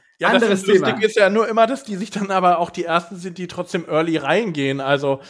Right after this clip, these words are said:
Speaker 1: ähm, das finde ich dann halt immer so ein bisschen, bisschen widersprüchlich. <laughs>
Speaker 2: Das stimmt. Ich persönlich kenn, glaub ich, noch niemanden, der jetzt sich N F Ts gekauft hat. Aber ja, ist ja auch irgendwo.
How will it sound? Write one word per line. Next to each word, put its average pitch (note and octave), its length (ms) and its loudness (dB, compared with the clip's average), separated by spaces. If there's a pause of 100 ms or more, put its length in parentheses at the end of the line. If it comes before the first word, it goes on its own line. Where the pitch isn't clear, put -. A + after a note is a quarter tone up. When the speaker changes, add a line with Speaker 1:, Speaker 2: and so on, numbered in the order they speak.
(160)
Speaker 1:
ähm, C#3 340 0 (300)
das C#3+ 160 -10
finde E3+ 180 -4
ich E3+ 60 -4
dann E3 180 -2
halt D#3+ 160 0
immer E3 180 0
so D3+ 100 -6
ein D#3 80 -6
bisschen, D3+ 440 -6
bisschen E3 260 -4
widersprüchlich. C#3 760 -4 (340)
<laughs> - 400 -4 (1600)
Speaker 2:
Das F#3 180 2
stimmt. A3 380 0
Ich - 220 -8
persönlich F#3+ 500 0
kenn, F3 220 -4
glaub E3+ 160 -2
ich, E3 240 -10 (160)
noch D#3 260 -2
niemanden, D#3 380 0
der C#3 260 4
jetzt D3 240 0
sich - 240 -12
N C#3 140 -2
F C3 160 -4
Ts B2 320 -4
gekauft G#2 480 -8
hat. G2 200 -14 (720)
Aber B2 580 2 (600)
ja, A2+ 380 -6 (360)
ist D#3+ 160 -4
ja D3+ 140 6
auch A2+ 180 0
irgendwo. A2+ 520 -4